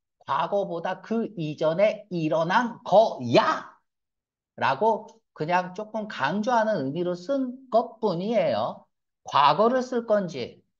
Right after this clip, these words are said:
헤드 피피를 쓸 건지는 시험 문제 안 나와요. 둘 다 써도 맞습니다. 아무거나 써도 맞아요. 왜? 내 입장에서는 만 년 전이나 천 년 전이나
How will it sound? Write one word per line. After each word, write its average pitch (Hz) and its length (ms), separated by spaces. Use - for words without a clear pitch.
헤드 262 280
피피를 233 440
쓸 208 240
건지는 175 460
시험 262 340
문제 254 180
안 139 200
나와요. 175 600
둘 233 180
다 254 160
써도 294 420
맞습니다. 156 920
아무거나 247 540
써도 247 280
맞아요. 156 460
왜? 196 380
내 190 200
입장에서는 208 960
만 175 280
년 233 220
전이나 170 640
천 254 280
년 247 220
전이나 143 560